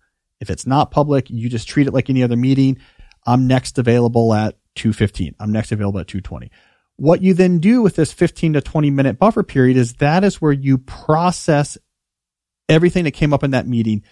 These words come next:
to get it out of your mind, to take the small steps, do the small tasks that could be done right away, the capture in whatever systems you use to longer term tasks. It is how you clear out the mental buffer before the next meeting.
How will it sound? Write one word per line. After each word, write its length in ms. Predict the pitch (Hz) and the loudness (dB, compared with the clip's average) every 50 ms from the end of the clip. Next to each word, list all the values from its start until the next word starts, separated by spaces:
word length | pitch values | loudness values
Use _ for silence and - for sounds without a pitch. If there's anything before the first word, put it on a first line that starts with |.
| _ _ _ - | _ _ _ -6
to 80 | - | -4
get 180 | 117 117 151 151 | 0 2 4 4
it 120 | 160 151 | 4 4
out 200 | 147 143 143 139 | 4 2 2 2
of 60 | 135 131 | 2 0
your 140 | 131 127 | 0 0
mind, 640 | 123 117 113 110 113 113 110 110 110 107 107 - - _ _ _ _ _ _ _ _ _ _ _ | 0 0 0 0 0 0 0 0 -2 -2 -4 -6 -12 _ _ _ _ _ _ _ _ _ _ _
to 80 | - 113 | -12 -6
take 200 | - - 147 131 | -2 -2 0 0
the 80 | - 135 | 0 -4
small 300 | - - 143 143 143 139 | -2 0 2 2 2 2
steps, 380 | 131 - - 139 131 120 - | 0 0 0 0 0 0 -2
do 100 | - 139 | -2 -4
the 80 | 127 143 | -4 -4
small 300 | - - - 135 135 143 | -4 -2 0 0 0 0
tasks 380 | - - 139 127 127 123 - | 0 0 2 2 2 0 0
that 80 | - 127 | -4 -6
could 100 | - - | -4 -4
be 100 | - 120 | -4 -2
done 220 | 117 123 120 117 | 0 2 0 0
right 180 | 117 117 113 110 | 0 0 -2 -2
away, 380 | 110 104 110 107 107 107 104 - - - _ _ _ | -2 -2 -4 -2 -2 -2 -2 -4 -8 -18 _ _ _
the 80 | - | -6
capture 540 | 151 - - - 151 139 135 - - - 139 | -4 0 2 2 2 2 0 -2 -2 -2 -2
in 260 | - - 139 131 131 | 0 0 0 0 2
whatever 320 | 127 131 131 135 127 131 120 | 2 4 4 4 4 2 -2
systems 500 | - - - 151 135 - - 135 123 - | -2 -2 -4 -4 -4 -2 -2 -2 0 0
you 80 | 127 120 | 0 0
use 340 | 120 120 120 120 120 120 - | 2 2 2 2 2 0 -2
to 80 | 123 | -4
longer 340 | 117 113 113 113 117 117 113 | -2 0 0 0 0 0 -2
term 240 | 110 - - 117 107 | -6 -6 -6 -6 -6
tasks. 400 | - - 107 104 101 - - - - - _ _ | -4 -4 -4 -4 -4 -6 -8 -14 -20 -20 _ _
It 100 | - 139 | -2 2
is 140 | 147 147 - | 2 2 2
how 180 | - - 156 156 | 0 0 0 2
you 200 | 156 143 135 123 | 2 2 0 -2
clear 520 | - - - - - 139 156 190 190 175 | -4 -6 -12 -8 -4 0 2 2 4 4
out 300 | 170 156 151 151 - - | 2 2 2 0 -2 -2
the 60 | - | -4
mental 420 | 127 120 131 147 151 - _ - 117 | -2 0 0 0 -2 -2 _ -6 -2
buffer 420 | 117 - 160 170 165 - - 131 | 2 4 4 4 4 2 -2 -2
before 360 | 120 120 - - - 127 123 | -2 -4 -6 -4 -2 0 0
the 100 | 117 117 | 0 0
next 260 | 110 107 104 - - | -4 -4 -6 -8 -8
meeting. 300 | 104 101 98 90 58 - | -8 -8 -8 -8 -10 -16